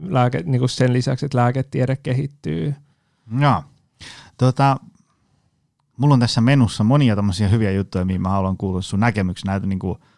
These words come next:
Speaker 2: punaista valoa ja lähi-infrapunaa ja, ja, ja auringonvaloa ja D-vitskua ja, ja, ja, mm, lihavuutta, syitä ja ratkaisuja ja niin edespäin. Mutta yhden mä haluan kysyä sulta vielä. Äh, <clears throat> sut tunnetaan,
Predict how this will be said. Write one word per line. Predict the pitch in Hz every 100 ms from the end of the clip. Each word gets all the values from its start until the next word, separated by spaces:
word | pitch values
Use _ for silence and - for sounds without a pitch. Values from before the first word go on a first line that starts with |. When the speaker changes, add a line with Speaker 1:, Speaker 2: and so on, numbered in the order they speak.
| _ _ _ _
Speaker 2:
punaista | 156 160 131 - 120
valoa | 123 120 117
ja | 117
lähi-infrapunaa | 131 117 113 113 - 110 104 110 107 104 101
ja, | 98 101 -
ja, | 101 101
ja | 98
auringonvaloa | 117 113 107 107 101 107 104 101
ja | 101 95 95 98 98
D-vitskua | 117 101 98 - - 98
ja, | 98 90 - - - _ _ -
ja, | 98 -
ja, | 101 92 -
mm, | - - - - - _ _ _ _ _ 120 -
lihavuutta, | 151 151 147 127 120 - 120 113 107
syitä | 98 131 117 110
ja |
ratkaisuja | 101 107 90 98
ja |
niin | 170
edespäin. | 127 - 101 95 - _ _ -
Mutta | 165 180 -
yhden | 262 247
mä | 151
haluan | 135 123
kysyä | 151 131 104
sulta | 113 104
vielä. | 127 107 92 - - 110 -
Äh, | 113 120 - 139
<clears throat> | 147 - -
sut | - -
tunnetaan, | 254 233 - 117